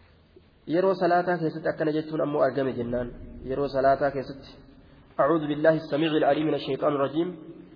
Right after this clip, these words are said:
Salaata layliidhaa keessatti Rasuulli hadiisa Ab-, Abu Sa'iid, hadiisa Abi Sa'iid al-Khudri irraa odeeffame keessatti,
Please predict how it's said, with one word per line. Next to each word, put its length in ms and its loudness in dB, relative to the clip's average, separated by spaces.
Salaata 460 2
layliidhaa 420 2
keessatti 340 -4
Rasuulli 500 -2
hadiisa 320 -2
Ab-, 160 2
Abu 360 0
Sa'iid, 440 0
hadiisa 280 0
Abi 140 -2
Sa'iid 240 -2
al-Khudri 380 0
irraa 160 2
odeeffame 420 0
keessatti, 440 0